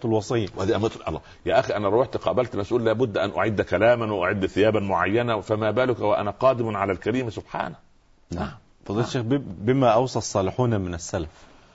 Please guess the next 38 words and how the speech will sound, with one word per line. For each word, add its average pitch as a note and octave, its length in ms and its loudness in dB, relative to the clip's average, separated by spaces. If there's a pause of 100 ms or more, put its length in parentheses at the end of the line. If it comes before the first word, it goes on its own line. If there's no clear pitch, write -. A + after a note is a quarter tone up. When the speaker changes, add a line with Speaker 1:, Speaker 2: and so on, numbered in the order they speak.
(460)
Speaker 2:
الصالحون C3 600 2
ما D3 120 2
كانوا، C#3 560 0
ما G#2+ 140 -2
كانت B2+ 300 -2
عندهم G2+ 420 -2
وصايا G#2+ 480 -2
إلا G2+ 320 0
وصايا F2+ 340 -2
تقوى - 380 -4
الله، D2 280 -6 (520)
تقوى F#2+ 280 -4
الله D#2 180 -6
عز D2 260 -8
وجل. C#2+ 240 -8 (160)
Speaker 1:
والعياذ F#2 220 2
Speaker 2:
ويترك، F#2+ 140 -2
Speaker 1:
بالله. E2 320 -2 (100)
Speaker 2:
و-، - 180 -2
ويترك G#2 400 0
لأبنائه G2+ 800 0 (280)
ال-، F2+ 200 -4
ال-، F2 220 -2
ال-، E2+ 300 -4
يعني F2 380 -2
ال-، D#2 300 -6
ال-، D#2 540 -6
ال-، - 60 -12
سبحان - 300 -4
الله، A2 260 2 (320)
ال-، D#2 180 -6
ال-، F2 220 -2
ال-، D#2+ 180 -2
اتباع G#2 380 2
الحلال F2 520 0
والبعد F#2 360 2
عن F2+ 140 0
الحرام E2+ 420 0